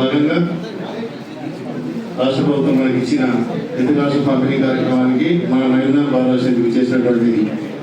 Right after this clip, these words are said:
పెద్దలు గౌరవనీయులు మహబూబ్నగర్ ఎమ్మెల్యే జనం శ్రీనివాస్ రెడ్డి గారు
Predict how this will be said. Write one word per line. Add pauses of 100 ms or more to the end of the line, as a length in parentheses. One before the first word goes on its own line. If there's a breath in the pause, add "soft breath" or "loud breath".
(160)
పెద్దలు (100)
గౌరవనీయులు (560)
మహబూబ్నగర్
ఎమ్మెల్యే (400)
జనం
శ్రీనివాస్
రెడ్డి
గారు